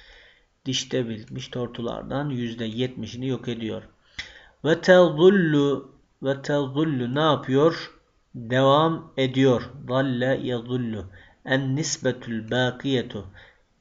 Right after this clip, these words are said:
Geriye kalan, yüzde otuzluk artık geriye kalan bu oran ne yapıyor? Müstakirraten. Devam ediyor. Beynel esnan. Dişlerin arasında müstakir arkadaşlar,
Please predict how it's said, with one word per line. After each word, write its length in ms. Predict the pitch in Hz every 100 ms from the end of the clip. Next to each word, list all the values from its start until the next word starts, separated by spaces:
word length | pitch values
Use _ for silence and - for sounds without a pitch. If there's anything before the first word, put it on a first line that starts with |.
| -
Geriye 520 | 120 127 131 156 160
kalan, 580 | - 135 120 107 117 - _ -
yüzde 420 | 117 120 113 131
otuzluk 800 | 131 117 - 127 110 117 131 -
artık 440 | 104 98 - - -
geriye 400 | 107 120 120 120
kalan 380 | 104 101 101
bu 220 | 123 - 107
oran 320 | 104 104 104
ne 80 | 123
yapıyor? 400 | 131 123 131 139
Müstakirraten. 1800 | 123 123 135 - - 143 147 139 - 175 170 131 127 123 - 123 104 98 - - _ _ _ _ _ _ _ _
Devam 460 | 123 123 131 151 147
ediyor. 460 | 120 117 110 92 123
Beynel 340 | 139 135 120
esnan. 720 | - 120 - 123 110 98 104
Dişlerin 520 | 117 - 127 123 139 123
arasında 880 | 120 120 117 117 110 117 147 160 - - - - _ -
müstakir 680 | - 131 - 147 139 151 147
arkadaşlar, 680 | 131 113 117 120 123 170